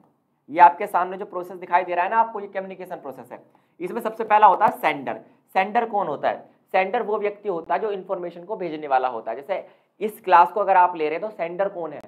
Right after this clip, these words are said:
मैं। मैं आपको क्या दे रहा हूँ? Information दे रहा हूँ, मैं आपको समझाने की कोशिश कर रहा हूँ, मैं आपको class दे रहा हूँ, तो मैं कौन हो गया यहाँ पर? sender हो गया।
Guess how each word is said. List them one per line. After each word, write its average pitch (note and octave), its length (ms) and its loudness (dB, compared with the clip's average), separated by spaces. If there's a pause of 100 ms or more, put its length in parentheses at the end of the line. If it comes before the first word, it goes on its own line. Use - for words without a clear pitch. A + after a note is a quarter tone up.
(160)
मैं। B2+ 220 -2 (300)
मैं E3+ 120 0
आपको G#3 300 2
क्या F#3+ 180 2
दे F3+ 100 -2
रहा G3+ 100 0
हूँ? F#3+ 80 -4
Information F3 540 -10
दे D#3 100 -4
रहा D#3 100 -2
हूँ, G3 100 -10 (220)
मैं F3+ 140 0
आपको G3 340 2
समझाने E3+ 420 -10
की F#3 60 -12
कोशिश F3 220 -12
कर D#3 100 -4
रहा F3 80 -2
हूँ, F#3 80 -6
मैं F#3 80 -2
आपको F#3 260 2
class E3 260 0
दे D3+ 120 -6
रहा D3+ 80 -4
हूँ, E3 80 -10
तो F#3+ 60 -14
मैं F3 200 -4
कौन E3+ 180 -6
हो E3 80 -4
गया F#3 120 0
यहाँ D#3+ 140 2
पर? G#3+ 180 0 (380)
sender F3 300 4
हो C3 140 -2
गया। A2+ 220 -6